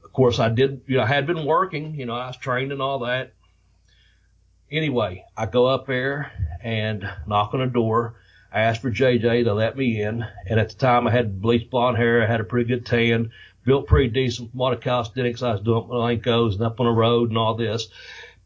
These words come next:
So what came about was, you know, when you go to a, an event like that, it was a T V taping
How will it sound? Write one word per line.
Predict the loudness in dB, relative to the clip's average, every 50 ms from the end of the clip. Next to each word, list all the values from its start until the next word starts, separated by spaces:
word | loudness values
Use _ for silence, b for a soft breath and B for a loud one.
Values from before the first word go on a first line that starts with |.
| _ _
So | -6 0 0 2 4 6 6 4 4 2 -4 _ _ _ _ _ _ _ _ _ _ _ _ _ _ _ _ _ -20 -10 -4
what | -2 -2 0 0
came | 0 0 0
about | 0 0 2 2 2 2 0 -2
was, | -4 -4 -4 -4 -6
you | -6 -6
know, | -6 -4
when | -4 -4
you | -4 -2
go | 0 0 0 0
to | -2 -4 -4 -2 0 0
a, | 0 0 -2 -6 -8 B B B B B
an | -6 -6
event | -4 -2 0 0 -2 -2 -2
like | -4 -6 -6 -8 -10
that, | -10 -8 -8 -8 -8 -8
it |
was | -8 -8 -8 -8
a |
T | -4 -2 0 0
V | 0 -2 -4 -2
taping | -2 -2 -2 -2 -4 -6 -10 -10 -10